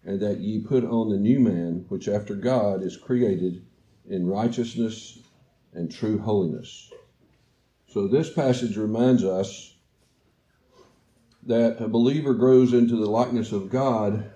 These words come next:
by replacing our sinful attitudes with a renewed perspective in the spirit of our mind. This battle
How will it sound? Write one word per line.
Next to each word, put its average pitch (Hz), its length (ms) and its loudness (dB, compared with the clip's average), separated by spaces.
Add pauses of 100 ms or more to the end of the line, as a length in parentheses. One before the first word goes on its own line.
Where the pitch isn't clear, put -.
(120)
by 107 200 0
replacing 107 1040 -2 (840)
our 92 160 -8
sinful 120 580 -2
attitudes 104 680 -2
with 101 200 -4
a 90 40 -4
renewed 92 640 -4
perspective - 680 -8 (1900)
in 95 140 -10
the 95 80 -4
spirit 101 540 -6 (480)
of 80 120 -14
our 80 120 -8
mind. 82 500 -8 (2000)
This 110 240 -6
battle 117 640 -2